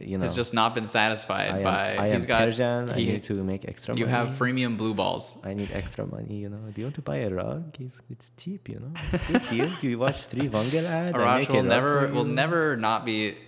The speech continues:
Speaker 2: successful at something. Used car salesman
Speaker 1: I
Speaker 2: or
Speaker 1: could do it all. I'm just, as long
Speaker 2: just
Speaker 1: as
Speaker 2: put
Speaker 1: it's
Speaker 2: on
Speaker 1: not
Speaker 2: your
Speaker 1: like, you know, <laughs>
Speaker 2: Persian
Speaker 1: except
Speaker 2: hat.
Speaker 1: for writing graphics engines and being disciplined about games.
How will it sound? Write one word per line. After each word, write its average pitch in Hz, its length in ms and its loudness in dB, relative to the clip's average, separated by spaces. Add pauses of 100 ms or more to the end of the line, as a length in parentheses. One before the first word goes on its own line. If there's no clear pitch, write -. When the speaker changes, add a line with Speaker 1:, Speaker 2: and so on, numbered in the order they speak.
(100)
Speaker 2:
successful - 800 -4
at - 160 -8
something. 110 520 -8
Used 123 280 -4
car 127 180 4
salesman 127 600 0
Speaker 1:
I 120 100 2
Speaker 2:
or 101 160 2
Speaker 1:
could 98 80 -2
do 104 160 0
it 98 80 2
all. 87 280 0 (160)
I'm 90 260 -8
just, - 220 -14
as 92 140 -6
long 104 120 0
Speaker 2:
just 107 80 0
Speaker 1:
as 98 60 -4
Speaker 2:
put 127 120 0
Speaker 1:
it's - 20 0
Speaker 2:
on 120 80 0
Speaker 1:
not 98 140 2
Speaker 2:
your 104 160 4
Speaker 1:
like, - 260 -8 (540)
you 90 80 -8
know, 87 240 -6 (640)
<laughs> - 960 -2
Speaker 2:
Persian 117 260 -2
Speaker 1:
except 113 200 4
Speaker 2:
hat. 107 60 -4
Speaker 1:
for 117 60 0
writing 101 260 2
graphics 90 380 -4
engines 87 320 -6
and 85 100 -4
being 85 160 -6
disciplined 92 460 -12
about - 160 -16
games. 107 280 -14